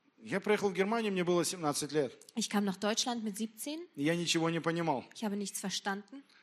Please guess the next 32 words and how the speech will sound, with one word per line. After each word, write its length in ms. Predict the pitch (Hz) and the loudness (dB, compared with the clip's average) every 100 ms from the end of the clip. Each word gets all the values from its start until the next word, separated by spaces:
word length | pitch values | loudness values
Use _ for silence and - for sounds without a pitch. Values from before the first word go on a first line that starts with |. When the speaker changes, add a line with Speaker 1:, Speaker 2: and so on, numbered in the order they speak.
| _ _ _ _ _ _ _ _ _ _ _ - - _ _ _ _ _ - | _ _ _ _ _ _ _ _ _ _ _ -20 -20 _ _ _ _ _ -14
Speaker 1:
Я 220 | 113 135 | -6 -2
никогда 340 | 180 170 165 | -2 0 2
не 100 | 208 | 4
выбирал 400 | 170 147 143 160 | 4 2 4 4
себе 240 | 156 139 139 | 2 0 -2
профессию. 560 | - 135 139 117 - - - | -2 -4 -2 -2 -6 -16 -10
Speaker 2:
Ich 100 | 202 | -6
habe 140 | 190 | -4
mir 180 | 202 202 | -2 -2
nie 200 | 202 214 | -2 -2
einen 200 | 196 208 | -2 -2
Beruf 340 | 208 208 330 | -2 -2 -2
ausgesucht. 720 | 214 170 - 175 170 170 - - _ _ _ _ _ _ _ | -4 -4 -6 -8 -12 -14 -18 -20 _ _ _ _ _ _ _
Speaker 1:
Никогда. 580 | 110 156 170 160 156 98 - | -6 -4 -4 0 0 0 -4
Speaker 2:
Niemals. 540 | 208 226 285 277 180 - _ _ _ _ _ - | -6 -4 -4 -4 -8 -12 _ _ _ _ _ -2
Speaker 1:
Я 80 | |
спокойно 680 | 135 147 208 247 220 156 127 117 117 - - 107 - - _ | 0 6 10 10 8 2 0 -8 -14 -18 -20 -20 -20 -20 _
приехал 360 | - 156 190 165 | 0 2 4 4
в 40 | 127 | 2
Германию. 500 | 135 170 165 143 123 - | 2 2 2 -4 -6 -14
Speaker 2:
Ich 140 | 196 | -12
kam 260 | - 233 233 | -6 -4 -4
einfach 380 | 202 196 180 - | -6 -6 -10 -6
ruhig 180 | 202 | -6
nach 100 | 190 175 | -6 -4
Deutschland. 580 | 294 302 - 277 269 - - - | -4 -2 -4 -6 -6 -16 -20 -14
Speaker 1:
Спросили 460 | - - 147 202 185 | -6 0 0 2 0
меня: 240 | 160 156 | 2 0
«Хочешь 340 | - 175 156 - | 0 0 0 0
играть 240 | 135 135 | 0 -2
в 40 | - | -2
хоккей?» 440 | 127 - 110 95 | -6 -4 -6 -8